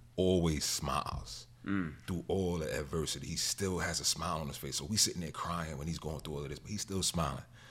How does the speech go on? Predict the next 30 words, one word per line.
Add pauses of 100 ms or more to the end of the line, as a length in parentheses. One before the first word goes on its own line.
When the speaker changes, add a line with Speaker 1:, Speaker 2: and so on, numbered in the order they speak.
(160)
Speaker 2:
For
real. (380)
Speaker 1:
What (380)
would
you
have
to
say
to
younger
kids
that
aspire
to
be
professional
athletes,
aspire
to
go
to
college,
but
they
face
that
adversity
where
they
can't